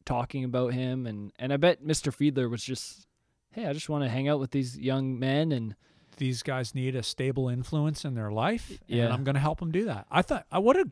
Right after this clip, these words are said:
Speaker 2: an amazing man, too, to be like, "Hey, it's Mother's Day. Here's flowers.
Speaker 1: Yeah.
Speaker 2: Make sure your mom gets some flowers."
Speaker 1: Yeah, yeah.
Speaker 2: Very cool.
Speaker 1: Yeah, it's pretty cool. And then even to think in our own lives how we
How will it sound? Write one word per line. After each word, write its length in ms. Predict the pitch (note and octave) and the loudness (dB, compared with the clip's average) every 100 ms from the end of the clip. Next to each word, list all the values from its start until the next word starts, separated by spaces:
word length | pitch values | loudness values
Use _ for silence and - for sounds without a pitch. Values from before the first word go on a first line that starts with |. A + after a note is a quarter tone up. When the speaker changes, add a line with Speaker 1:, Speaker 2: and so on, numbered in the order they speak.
| - | -2
Speaker 2:
an 120 | C#3+ | 2
amazing 400 | D3 C3 D#3 D3 | 4 4 2 0
man, 240 | A#2+ B2 A#2 | -2 -2 -2
too, 160 | C3 | -2
to 60 | A#2+ | -2
be 100 | A2+ | -2
like, 240 | G#2+ A2 | -2 -4
"Hey, 300 | - F#3 A#2+ - _ | -2 -2 -2 -6 _
it's 180 | D#3+ - | -4 -4
Mother's 380 | D3+ C#3+ D#3 A#2 | -2 0 0 -2
Day. 280 | A2 F#2+ - | -8 -10 -14
Here's 240 | - D3 C#3 | -4 -2 -2
flowers. 540 | - C3 C3+ B2 A2 | -2 0 0 0 6
Speaker 1:
Yeah. 160 | D3+ F#3 | 8 8
Speaker 2:
Make 60 | A2+ | 8
sure 160 | - | 2
your 160 | D3+ C#3+ | 4 2
mom 280 | C3+ C3 B2 | 2 0 -2
gets 200 | A#2+ B2 | -6 -8
some 160 | C3 | -8
flowers." 540 | G2+ A2 A#2+ A#2+ F2+ - | -10 -10 -8 -10 -10 -6
Speaker 1:
Yeah, 160 | A2+ | -2
yeah. 320 | A2+ A2 A2 F#2+ - _ _ _ _ _ _ _ - | 0 -2 -4 -6 -14 _ _ _ _ _ _ _ -6
Speaker 2:
Very 160 | B2 A2+ | -4 -4
cool. 260 | - A2 A#2 | -4 -6 2
Speaker 1:
Yeah, 100 | C3+ | 2
it's 80 | - | 4
pretty 200 | E3+ D#3 | 4 4
cool. 220 | C3+ B2+ | 2 4
And 80 | D3+ | 6
then 140 | E3+ | 8
even 200 | F3+ E3+ | 6 6
to 60 | D3 | 4
think 200 | D#3 C#3 | 2 2
in 80 | |
our 100 | B2 | 0
own 140 | C3 B2+ | 0 0
lives 260 | G#2+ G#2+ | -2 -4
how 240 | - A#2 A#2 | -4 -2 0
we 540 | G#2+ A#2 A2+ G#2+ G#2 | 0 -2 -2 -4 -8